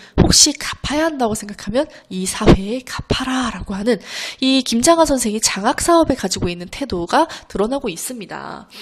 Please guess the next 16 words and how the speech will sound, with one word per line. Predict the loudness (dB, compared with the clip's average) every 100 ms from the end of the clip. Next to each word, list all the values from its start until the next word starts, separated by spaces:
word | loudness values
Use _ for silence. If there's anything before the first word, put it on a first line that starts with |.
| -18 -20 _
자, | -20 -12
그래서, | -12 -8 -6 -6 -8 _ _ _ _ _ _ _ _ -12 -12 -12 -20 -20 -20 -20 -6 2
어, | 4 6 6 4 2 -6 _ _
고등학교를 | 0 2 4 4 4 2
국가에 | 0 -6 -2 0 2
헌납한, | 2 4 4 2 -2 -10 _ _
어, | -2 0 -2
이것에 | -4 -4 0 0 0 -2
대해서 | -2 -2 0 0 2 2 -2 -16 -16
'돈 | -6 0
많은 | 2 2
사람이 | 2 2 0
좋은 | -4 -4
일 | -2 -2
하는구나.'라고만 | -2 -2 -2 -2 -4 -4
생각했지만 | -4 -6 -8 -6 -2 2 2